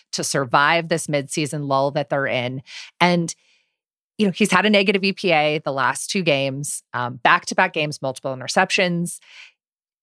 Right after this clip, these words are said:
And it's not just that he's throwing interceptions. He's committing turnovers in those really high leverage, critical situations that are now costing his team games. And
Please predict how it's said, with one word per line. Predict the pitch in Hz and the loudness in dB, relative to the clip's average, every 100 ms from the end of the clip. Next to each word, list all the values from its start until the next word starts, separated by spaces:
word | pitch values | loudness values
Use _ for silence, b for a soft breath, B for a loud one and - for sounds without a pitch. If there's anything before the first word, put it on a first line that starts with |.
| _ | _
And | - | 2
it's | 247 240 | 2 2
not | 269 294 | 2 2
just | - 302 | 0 -2
that | 214 | -2
he's | 175 - | -2 0
throwing | 185 160 156 | 2 2 0
interceptions. | 143 139 - 113 - 151 160 175 - _ _ _ | -2 -2 -2 -2 -2 -2 -2 -6 -10 _ _ _
He's | - - 208 202 175 - - _ | -8 0 2 4 0 -6 -12 _
committing | - 220 277 254 | 2 4 4 2
turnovers | - 156 147 143 139 143 | 2 0 0 0 -2 -4
in | 156 | -6
those | 143 139 180 | -4 -4 -6
really | 160 180 175 170 170 | -4 2 4 4 2
high | 165 - 135 139 | 2 4 4 4
leverage, | 139 127 127 127 123 127 - _ _ _ | 0 -2 -2 -2 -2 -6 -10 _ _ _
critical | - 175 151 - 160 | 0 4 4 2 -2
situations | - 131 131 123 - 120 | -2 -4 -2 -2 -2 -2
that | - 139 | 0 0
are | 139 | 2
now | 139 131 | 0 -2
costing | - - 123 - 135 127 | -4 -2 -2 -2 -6 -6
his | 127 120 | -6 -6
team | - - 127 120 127 151 - | -6 -6 -6 -6 -10 -14 -6
games. | 151 101 - 170 - - | -2 -2 -4 -12 -8 -2
And | 156 151 | 0 -2